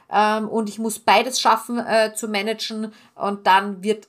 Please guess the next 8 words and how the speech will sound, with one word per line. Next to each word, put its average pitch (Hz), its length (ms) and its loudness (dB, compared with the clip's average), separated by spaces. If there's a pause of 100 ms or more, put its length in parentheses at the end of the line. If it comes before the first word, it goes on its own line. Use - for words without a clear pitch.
meine 190 380 -6
Energie 190 520 -6
auch - 160 -2
nochmal 190 680 2
viel, 311 360 0
viel 269 440 2
<laughs> - 0 -
mehr, 262 600 6